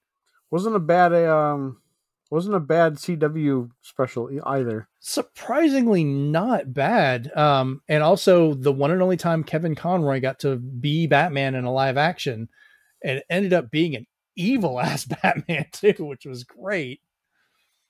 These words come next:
Speaker 2: Uh, I'd rather remember that as his final Batman thing than whatever the Kill the Justice League is gonna end up being.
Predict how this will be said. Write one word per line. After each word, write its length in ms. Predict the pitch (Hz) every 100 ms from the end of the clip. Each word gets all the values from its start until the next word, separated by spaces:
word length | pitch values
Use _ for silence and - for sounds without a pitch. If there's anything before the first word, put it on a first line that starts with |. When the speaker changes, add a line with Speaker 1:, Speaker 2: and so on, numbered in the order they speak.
| _ _ _ _ _ -
Speaker 2:
Uh, 380 | 151 156 139 113
I'd 120 | 156
rather 260 | 180 208 160
remember 460 | 135 143 151 147 135
that 380 | 107 120 131
as 140 | 120 -
his 160 | 120
final 280 | - 123 117
Batman 440 | 117 120 123 117 113
thing 220 | 123 117
than 100 | 117
whatever 340 | 117 120 120
the 320 | 110 110 117 110 _
Kill 220 | - 127
the 100 | 120
Justice 500 | 113 127 117 - 123 127
League 180 | 117
is 100 | 117
gonna 200 | - 120
end 160 | 120 120
up 140 | 120
being. 360 | 113 117 123 117